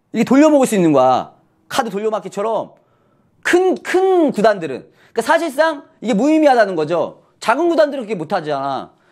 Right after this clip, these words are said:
근데 큰 구단들은 그렇게 할 수 있다는 거예요. 그래서 이게 사실상 그냥 명분만 앞세운 거지 큰 의미가 없다라는 게 이제 그 칼럼의 목적이었는데,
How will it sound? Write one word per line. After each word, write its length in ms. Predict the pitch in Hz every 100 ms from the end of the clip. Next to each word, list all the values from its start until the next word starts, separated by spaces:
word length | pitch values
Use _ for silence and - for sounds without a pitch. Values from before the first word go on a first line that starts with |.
| _
근데 200 | 208 233
큰 200 | - 339
구단들은 680 | 320 320 262 262 302 320 - _
그렇게 200 | - 196
할 80 | 240
수 100 | 226
있다는 320 | 175 208 185
거예요. 260 | 139 127 127
그래서 200 | 151 185
이게 120 | 170
사실상 480 | 185 214 202 214 175 - _ _ _ _ _ _ _ _
그냥 340 | 208 202 180 -
명분만 380 | 185 240 269
앞세운 300 | 202 160 220
거지 220 | 202 190 185
큰 240 | - 320
의미가 260 | 247 233 180
없다라는 1300 | - 190 165 95 - _ _ _ - 135 185 196 196
게 220 | 208 208
이제 200 | 151 151
그 100 | 131
칼럼의 380 | - 208 208 180
목적이었는데, 960 | 123 160 156 131 117 107 143 139 87